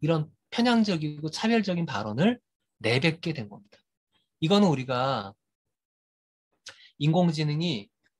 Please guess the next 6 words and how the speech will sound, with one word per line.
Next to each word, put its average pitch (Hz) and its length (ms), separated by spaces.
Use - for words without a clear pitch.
어, 117 300
공정하고, 143 960
어, 113 300
좀 180 160
더 170 80
중립적이고, 131 1000